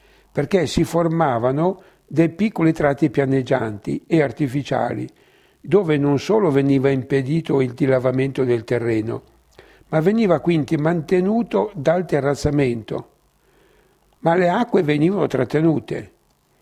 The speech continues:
e le piante potevano quindi assorbire una parte di queste acque. E l'acqua defluiva molto più lentamente, priva delle parti terrose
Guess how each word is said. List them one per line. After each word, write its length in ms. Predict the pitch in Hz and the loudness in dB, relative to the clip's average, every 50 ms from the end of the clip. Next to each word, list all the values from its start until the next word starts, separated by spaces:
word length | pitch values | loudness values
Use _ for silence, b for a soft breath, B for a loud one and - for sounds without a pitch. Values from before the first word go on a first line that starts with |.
| _ _ | _ _
e 100 | - - | 0 2
le 120 | 165 185 180 | 2 2 2
piante 460 | 180 214 180 147 131 110 - 151 131 | 2 2 2 2 0 -2 -2 -4 -2
potevano 600 | - 151 147 139 - 185 180 160 147 147 147 143 | 0 -2 -2 2 2 2 2 2 2 0 0 0
quindi 320 | - - 180 160 139 127 | 0 0 0 0 2 0
assorbire 600 | 135 123 - - 156 147 139 135 139 123 123 127 156 | 0 0 0 -2 -2 -2 0 0 0 2 2 0 0
una 240 | - 175 175 185 165 | 0 0 0 0 2
parte 340 | - 147 151 143 - 156 | 2 0 0 0 -2 -4
di 100 | 147 143 | -4 -2
queste 300 | - - 135 - - 139 | -2 -4 -4 -2 -2 -2
acque. 440 | 127 127 - - - - - - - - _ _ _ _ _ _ _ _ _ _ _ _ _ b b b b b b b | -2 -2 -4 -6 -10 -10 -12 -12 -12 -14 _ _ _ _ _ _ _ _ _ _ _ _ _ b b b b b b b
E 120 | - 165 | 0 2
l'acqua 360 | 170 202 262 - - - 170 | 2 2 2 0 -2 -2 0
defluiva 720 | 147 160 170 - - 165 170 180 175 165 143 131 123 131 131 | 2 2 0 2 0 0 2 2 4 4 4 4 2 2 0
molto 380 | 135 143 156 196 240 - - 123 | 2 2 2 0 2 0 -4 -4
più 120 | 107 143 | -2 -2
lentamente, 760 | 143 139 127 123 147 139 151 151 139 120 113 - - - - b b b b b b b b b b b b | 0 0 0 0 0 0 0 0 -2 -4 -4 -6 -8 -10 -10 b b b b b b b b b b b b
priva 380 | - 175 208 233 190 127 123 123 | 2 4 4 4 4 2 2 0
delle 240 | 120 139 135 139 135 | 0 0 0 0 0
parti 380 | - 151 156 147 - - 135 | 0 0 0 0 -2 -4 -2
terrose 680 | - - 135 131 127 135 127 120 120 113 147 170 175 | 0 0 0 0 0 0 2 2 0 0 -2 -4 -4